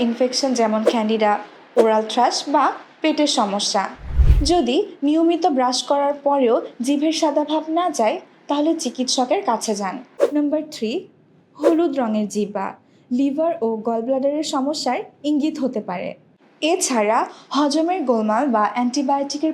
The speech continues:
পার্শ্ব প্রতিক্রিয়ার কারণেও হতে পারে। নাম্বার ফোর,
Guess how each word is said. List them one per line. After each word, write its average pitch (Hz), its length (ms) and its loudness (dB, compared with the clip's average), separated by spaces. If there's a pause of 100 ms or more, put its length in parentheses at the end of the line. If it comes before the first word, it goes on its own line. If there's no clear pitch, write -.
পার্শ্ব 226 360 0
প্রতিক্রিয়ার 285 580 -2
কারণেও 311 340 -2 (200)
হতে 277 280 0
পারে। 175 200 -2 (360)
নাম্বার 302 280 2 (100)
ফোর, 208 220 2